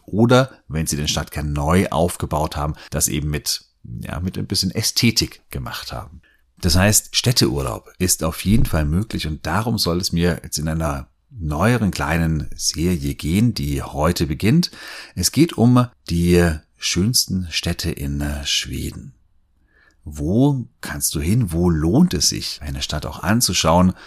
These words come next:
Viele gehen wahrscheinlich eher wegen der Natur nach Schweden, außer vielleicht die, die ganz gezielt Stockholm ansteuern oder Göteborg ansteuern. Ansonsten ist es ja eher so, dass man vielleicht eher in der Natur ist, aber da mal so die ein oder andere Stadt, die so in der Region liegt oder auf dem Weg liegt,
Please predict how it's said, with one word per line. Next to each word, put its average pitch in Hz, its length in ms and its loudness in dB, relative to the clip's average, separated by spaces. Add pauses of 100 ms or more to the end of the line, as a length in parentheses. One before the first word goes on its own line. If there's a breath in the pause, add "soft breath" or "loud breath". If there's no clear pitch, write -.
(320 loud breath)
Viele 90 300 2
gehen 87 220 2
wahrscheinlich 80 400 0
eher 107 360 2
wegen 82 200 0
der 78 120 0
Natur 104 560 -2
nach 110 160 0
Schweden, 92 520 2 (320 soft breath)
außer 78 240 -2
vielleicht 71 280 -4
die, 73 120 -6
die 69 280 -4
ganz 71 240 -6
gezielt - 360 -8
Stockholm - 520 2
ansteuern 82 1080 0
oder - 180 -12
Göteborg - 540 -2
ansteuern. 80 580 -2 (100)
Ansonsten 107 420 4
ist 107 80 -2
es 95 80 -2
ja 95 60 4
eher 95 220 4
so, 87 120 0
dass 80 160 -2
man 82 180 0 (220)
vielleicht - 500 -4
eher 98 180 6
in 82 60 2
der 78 80 -2
Natur 101 420 -2
ist, - 200 0
aber 85 140 -2
da 90 100 2
mal 90 120 4
so - 140 0
die - 160 -8
ein 87 300 0
oder 85 240 -4
andere 78 320 -4
Stadt, - 420 -4
die 73 100 -6
so 67 380 -4
in 73 140 -6
der 76 180 -6
Region 107 400 6
liegt 90 220 4
oder - 140 -6
auf - 100 -10
dem 65 180 -6
Weg 73 300 -6
liegt, - 260 -10